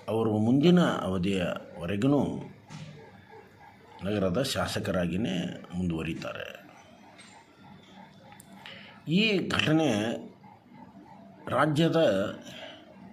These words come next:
ರಾಜಕಾರಣಿಗಳಿಗೆ, ರಾಜಕೀಯ ಆಸಕ್ತರಿಗೆ ಹಾಗೂ ಪ್ರಖರ ಹಿಂದುತ್ವವಾದಿಗಳಿಗೆ ತುಂಬ ನೋವನ್ನು ತಂದಂತಹ ಘಟನೆ. ಬಸನಗೌಡರೇ ಹೇಳುವಂತೆ,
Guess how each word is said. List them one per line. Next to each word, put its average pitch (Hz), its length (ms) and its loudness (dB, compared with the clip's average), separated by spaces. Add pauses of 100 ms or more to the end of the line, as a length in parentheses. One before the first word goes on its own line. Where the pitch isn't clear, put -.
(200)
ರಾಜಕಾರಣಿಗಳಿಗೆ, 107 1200 0
ರಾಜಕೀಯ 92 460 -2
ಆಸಕ್ತರಿಗೆ 107 640 -4
ಹಾಗೂ 160 280 -2
ಪ್ರಖರ 110 300 -4
ಹಿಂದುತ್ವವಾದಿಗಳಿಗೆ 120 2250 -2
ತುಂಬ 180 300 2 (640)
ನೋವನ್ನು 113 600 0
ತಂದಂತಹ 92 840 -2 (1400)
ಘಟನೆ. 92 640 -4 (2000)
ಬಸನಗೌಡರೇ 180 640 4
ಹೇಳುವಂತೆ, 135 840 2